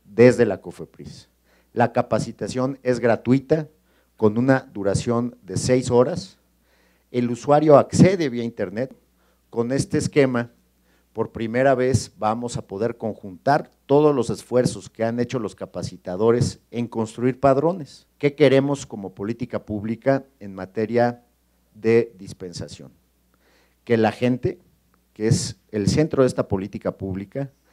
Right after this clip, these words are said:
reciba los insumos en óptimas condiciones,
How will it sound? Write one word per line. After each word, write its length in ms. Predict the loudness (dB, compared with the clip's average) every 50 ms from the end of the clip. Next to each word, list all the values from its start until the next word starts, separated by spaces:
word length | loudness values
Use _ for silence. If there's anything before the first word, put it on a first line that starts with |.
| _ _ _ _ _ _ -4
reciba 600 | 0 2 2 2 0 -2 -6 2 6 6 6 6
los 400 | 6 2 -2 -4 -6 -12 -14 -14 -12
insumos 800 | -12 -12 -10 -6 -2 -2 -2 0 -2 -4 -6 -10 -14 -20 -20 _
en 160 | -12 -12 -12 _ 4
óptimas 540 | 4 4 4 4 -2 -2 -2 0 -2 -2
condiciones, 880 | -2 -4 -12 -12 -12 -12 -12 -12 -12 -14 -14 -18 -20 -20 -20 -20 _